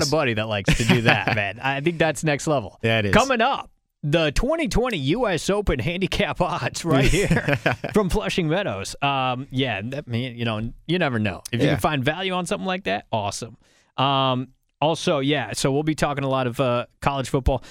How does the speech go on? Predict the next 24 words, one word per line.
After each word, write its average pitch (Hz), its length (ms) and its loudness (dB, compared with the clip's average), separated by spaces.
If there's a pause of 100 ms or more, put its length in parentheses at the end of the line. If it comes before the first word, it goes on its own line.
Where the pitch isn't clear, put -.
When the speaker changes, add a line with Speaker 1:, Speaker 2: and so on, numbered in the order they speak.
(440)
Speaker 1:
but 165 200 2
the 156 100 2
Oregon 165 300 2
Ducks 160 240 2
and 147 80 2
Oregon 147 200 -2
State 127 220 0
Beavers 131 400 0
as 113 160 -2
well. 135 380 0
Like, 117 200 -4
if 131 240 -2
you 127 120 0
follow 147 320 0
us - 320 -6 (100)
at 127 100 2
all 127 240 0
so 120 280 0
far, 131 340 0
we've 120 160 0
been 117 120 0
doing 117 180 0
some 107 160 -2
videos 113 560 0